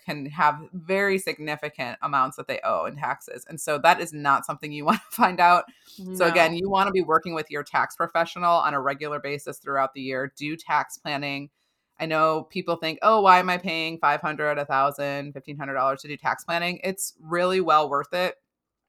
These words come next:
Speaker 1: 'cause it makes you stop, look at your financials, make sure you're, you know, accounting for things properly, helping you s-,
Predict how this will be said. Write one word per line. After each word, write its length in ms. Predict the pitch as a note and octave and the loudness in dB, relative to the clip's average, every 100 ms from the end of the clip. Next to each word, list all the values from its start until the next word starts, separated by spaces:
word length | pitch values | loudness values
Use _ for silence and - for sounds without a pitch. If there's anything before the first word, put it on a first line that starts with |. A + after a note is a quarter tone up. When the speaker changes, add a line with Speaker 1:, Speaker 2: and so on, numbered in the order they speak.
| - - | -20 -8
Speaker 1:
'cause 120 | F#3 | -4
it 80 | E3 | -2
makes 300 | D#3+ D#3+ F#3 | -2 -2 -4
you 80 | |
stop, 540 | - - E3+ E3 D#3+ - | -6 2 8 8 8 4
look 260 | E3 D#3+ D#3+ | -6 -4 -2
at 80 | D#3+ | -4
your 120 | E3 | -4
financials, 680 | F3 E3+ D3+ D3+ D3 C#3+ C#3+ | -4 -4 -6 -4 -2 -2 -4
make 240 | C#3 C#3 - | -10 -10 -8
sure 180 | E3 E3 | -6 -2
you're, 360 | E3 D#3+ E3 _ _ _ _ _ | 0 0 -2 _ _ _ _ _
you 80 | F3+ | -2
know, 100 | A3+ | 0
accounting 360 | G3 F3 E3 D#3+ | 2 2 0 0
for 160 | D#3+ | -4
things 260 | D#3+ D3+ D#3 | -4 -8 -6
properly, 760 | - D3 D3 D3 D3 D3 C#3+ | 4 4 4 -2 -2 -4 -6
helping 360 | C#3+ D3 E3+ F3 | 0 0 0 -4
you 100 | F3+ | -4
s-, 180 | F#3 | -8